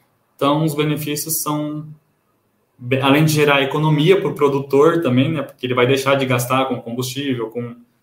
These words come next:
com os defensivos e tal. Mas, claro, assim, o que é importante é que as coisas, você tem que ter um planejamento de, de,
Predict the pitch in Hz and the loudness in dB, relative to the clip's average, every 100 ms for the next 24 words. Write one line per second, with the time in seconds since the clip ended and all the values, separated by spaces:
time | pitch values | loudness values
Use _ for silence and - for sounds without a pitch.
0 | _ _ - 117 113 110 120 127 127 127 | _ _ -10 -6 -4 -4 -4 0 -2 0
1 | 143 156 127 117 113 110 113 110 117 120 | -2 0 -2 -2 -6 -10 -14 -10 -6 -4
2 | 135 - _ _ 147 151 151 160 135 110 | -6 -10 _ _ -2 -2 2 2 4 0
3 | 78 113 110 110 117 117 113 - - _ | -4 -6 -8 -10 -8 -6 -6 -8 -14 _
4 | 127 131 127 120 127 131 151 143 - 135 | 0 2 2 0 0 -2 -4 -6 -4 -2
5 | 131 131 131 131 139 131 139 147 156 151 | 0 -2 -4 -4 -4 -2 -2 0 -2 -2
6 | 151 147 147 175 143 147 156 147 156 175 | -2 -2 0 0 0 -4 -4 -6 -4 -4
7 | 170 139 127 143 151 151 156 151 151 | -6 -14 -16 -14 -12 -6 -4 -4 -6